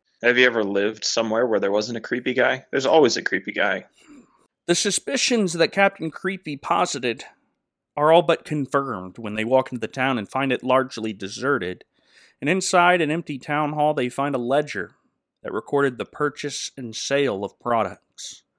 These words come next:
Speaker 2: And what were those products, you asked? Slaves of the human persuasion. And then out of nowhere, red ropes fall from the ceiling as Cirque du slavers rappel to the ground and surround our heroes.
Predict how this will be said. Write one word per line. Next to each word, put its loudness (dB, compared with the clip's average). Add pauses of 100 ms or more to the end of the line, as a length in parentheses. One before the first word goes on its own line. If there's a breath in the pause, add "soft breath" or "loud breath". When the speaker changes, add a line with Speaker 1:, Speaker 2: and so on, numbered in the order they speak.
(120)
Speaker 2:
And -2
what 6
were 4
those 6
products, 6
you 2
asked? 2 (380)
Slaves -6 (500)
of 2
the -6
human -4
persuasion. -6 (1300 soft breath)
And -2
then 2
out 6
of -6
nowhere, 4
red -2
ropes -2
fall 4
from -8
the -6
ceiling -2
as -4
Cirque 0
du -4
slavers 0
rappel 0
to -2
the -2
ground 2
and -12
surround 0
our 0
heroes. -4